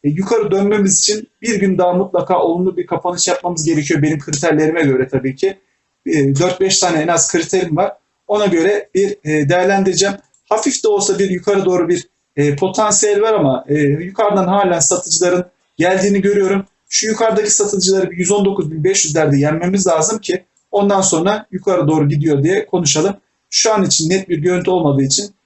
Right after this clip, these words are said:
e, en azından yarınki kapanışı bir görmemiz gerekiyor diye düşünüyorum ben. Şimdi tekrardan bizim analiz tarafına dönelim. Orada, e, aylık ve haftalık durumu da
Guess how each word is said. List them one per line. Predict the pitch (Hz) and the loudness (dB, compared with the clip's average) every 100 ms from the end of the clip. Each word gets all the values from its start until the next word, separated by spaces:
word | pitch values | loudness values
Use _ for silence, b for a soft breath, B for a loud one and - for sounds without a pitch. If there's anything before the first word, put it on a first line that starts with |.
| _ - | _ -4
e, | |
en | 143 139 202 | -2 0 0
azından | 170 143 147 | 2 2 2
yarınki | 139 185 185 151 185 _ - 143 | 2 2 0 -2 -6 _ -4 -2
kapanışı | 175 - 139 139 196 190 | -4 0 0 2 0 -2
bir | - | -6
görmemiz | 156 156 143 143 175 | -2 0 2 0 0
gerekiyor | 147 143 139 147 156 | 0 0 0 0 0
diye | 175 | 0
düşünüyorum | 147 - 139 120 117 | 0 0 0 -2 -10
ben. | 113 _ _ _ _ _ _ _ - | -14 _ _ _ _ _ _ _ -10
Şimdi | - 196 | -4 -2
tekrardan | 220 233 190 151 156 160 | -2 0 0 2 0 0
bizim | 143 165 - | 0 -2 -2
analiz | 160 165 160 | -2 0 0
tarafına | 143 139 135 | 0 0 0
dönelim. | 175 175 139 143 - - - - | 0 2 0 -2 -8 -14 -12 -6
Orada, | - 202 143 156 165 - _ | -2 0 2 0 -2 -10 _
e, | 139 131 123 123 | -2 0 0 0
aylık | 160 185 196 156 | 0 0 0 0
ve | |
haftalık | 156 175 - 160 139 | 0 0 0 -4 -2
durumu | 170 151 131 | 0 2 2
da | 165 185 | 2 0